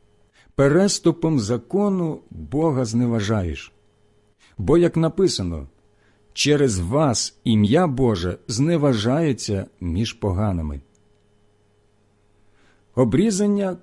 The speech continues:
корисне, коли виконуєш закон, а коли ти переступаєш закон, обрізання твоє стало необрізанням.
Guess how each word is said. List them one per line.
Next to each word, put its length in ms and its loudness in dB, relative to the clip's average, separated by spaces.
корисне, 680 0
коли 220 4
виконуєш 680 0
закон, 500 -4
а 120 0
коли 280 4
ти 160 2
переступаєш 1080 0
закон, 520 -6
обрізання 680 0
твоє 320 -4
стало 640 -4
необрізанням. 960 -2